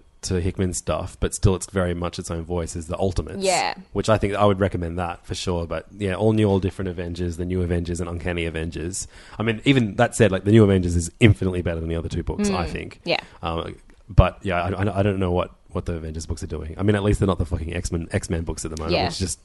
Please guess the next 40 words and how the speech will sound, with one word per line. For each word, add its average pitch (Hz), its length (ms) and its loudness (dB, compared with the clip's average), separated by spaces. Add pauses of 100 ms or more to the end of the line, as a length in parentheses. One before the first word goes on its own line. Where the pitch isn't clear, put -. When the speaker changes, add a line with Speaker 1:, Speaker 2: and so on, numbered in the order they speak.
Speaker 1:
don't, 90 220 -2
don't 95 160 2
interest 87 240 -8
me 85 80 -2
whatsoever. 82 640 -4
Speaker 2:
Yeah, - 180 -10
absolutely. - 500 -8 (100)
Speaker 1:
And 113 100 6
it 117 80 4
feels 113 200 8
so 104 220 10
weird, 98 360 6
you 101 80 4
know, 87 100 2
we've 90 160 0
praised 95 440 2
two 101 180 4
Jeff 92 200 -2
Lemire 85 280 0
books - 260 -8
in 78 80 -6
this, 80 160 -6 (260)
um, 82 160 -6
episode, 80 540 -6 (260)
but, 85 200 0
uh, 80 300 -4 (120)
Speaker 2:
What 277 80 -2
was 294 100 0
the 302 80 0
other 285 140 2
Jeff 285 220 -4
Lemire 302 180 -6
book? - 160 -16
Speaker 1:
I - 140 0
feel - 160 -2
like 80 100 -6
something 80 180 -10
else 80 140 -10
coming 80 260 -4
up, 85 120 -8